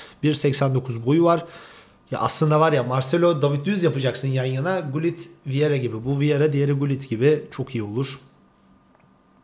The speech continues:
Şimdi fiyatına anlam veremediğim ilk kart bu. Yani inanılmaz bir kart bence. Doksan sekiz acceleration çok iyi.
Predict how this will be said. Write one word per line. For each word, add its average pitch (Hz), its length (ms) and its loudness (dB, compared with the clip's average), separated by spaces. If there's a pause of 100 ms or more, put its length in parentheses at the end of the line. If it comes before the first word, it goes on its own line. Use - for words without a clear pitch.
(960)
Şimdi 190 440 0 (240)
fiyatına 202 500 2
anlam 202 400 0
veremediğim 226 460 2
ilk 214 180 -10
kart 190 320 -2
bu. 196 280 -2
Yani 143 320 -2
inanılmaz 196 580 0
bir 143 60 -6
kart 127 260 -6
bence. 123 480 -2 (400)
Doksan 135 320 0
sekiz 190 240 0
acceleration 190 600 2
çok 190 280 -6
iyi. 139 240 -2